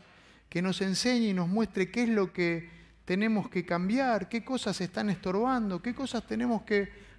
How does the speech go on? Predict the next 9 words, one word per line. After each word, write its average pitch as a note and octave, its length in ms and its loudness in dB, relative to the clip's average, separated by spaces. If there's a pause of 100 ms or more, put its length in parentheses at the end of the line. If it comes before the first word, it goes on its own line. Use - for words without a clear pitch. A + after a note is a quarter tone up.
confesarle G3+ 760 0
al F#3 100 4
Señor A#3 520 0 (580)
de F#3 120 0
nuestras F#3+ 400 0
vidas, C4 380 0
esos A3 240 0
pecados A#3 460 0
que F3 240 -4